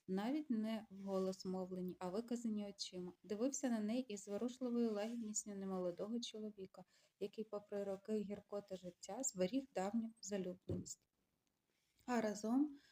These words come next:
вони так само залюблено поглядали на Ярослава. "Чи маю право втручатись у їхнє життя, руйнувати їхній лад?" — запитав себе Воронюк. Все давно влетіло, як листя в старому саду. Все минуло, пізно вже,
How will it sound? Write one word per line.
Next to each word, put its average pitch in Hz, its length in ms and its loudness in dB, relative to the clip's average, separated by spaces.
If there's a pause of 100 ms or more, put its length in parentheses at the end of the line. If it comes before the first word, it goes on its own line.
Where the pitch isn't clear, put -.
(160)
вони 220 300 6
так 202 240 0
само 262 440 4
залюблено 233 640 4
поглядали 196 600 0
на 208 120 -2
Ярослава. 190 600 -4 (1040)
"Чи - 140 0
маю 311 320 10
право 269 260 4
втручатись 233 760 -2
у 208 40 -4
їхнє 208 340 -4
життя, 202 440 -6 (100)
руйнувати 202 640 0
їхній 226 340 -4
лад?" — 202 360 -2 (140)
запитав 202 520 -2
себе 190 300 -4
Воронюк. 190 560 -4 (380)
Все 294 220 6
давно 247 440 6
влетіло, 226 480 2
як - 260 0
листя 220 320 -2
в - 40 -6
старому 180 440 -6
саду. - 320 -14 (100)
Все - 220 2
минуло, 190 460 8 (200)
пізно 220 360 0
вже, - 160 -20